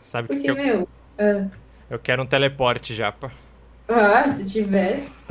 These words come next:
Speaker 1: <laughs> Me arruma um teleporte que eu, que eu assino agora. Onde é que eu assino pra testar onde tem teleporte, por favor?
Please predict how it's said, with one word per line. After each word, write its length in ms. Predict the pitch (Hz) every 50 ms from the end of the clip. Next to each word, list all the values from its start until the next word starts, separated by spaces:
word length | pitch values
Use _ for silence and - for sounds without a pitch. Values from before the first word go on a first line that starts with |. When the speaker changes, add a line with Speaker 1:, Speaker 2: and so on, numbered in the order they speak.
| - -
Speaker 1:
<laughs> 360 | - 311 320 320 302 247 - -
Me 100 | 165 185
arruma 380 | 190 175 156 175 180 185 208
um 40 | 208
teleporte 760 | 196 214 202 196 196 190 196 190 180 170 175 190 190 - 208
que 160 | 190 - 247
eu, 260 | 196 190 185 196 202 170
que 100 | - 233
eu 60 | 233 202
assino 320 | 185 - - 226 220 240
agora. 420 | 226 202 160 165 170 175 170 165
Onde 140 | 160 160 180
é 60 | 208
que 100 | 208 -
eu 60 | 233 202
assino 340 | 202 196 - 185 175 170
pra 160 | 170 180 175 175
testar 580 | - 175 160 160 - - 160 143 139 139 143 143
onde 160 | 147 139 143
tem 200 | 143 160 139 135
teleporte, 600 | 147 143 131 127 123 - 127 117 113 - - -
por 140 | - 175 170
favor? 460 | - - 180 151 131 123 120 120 127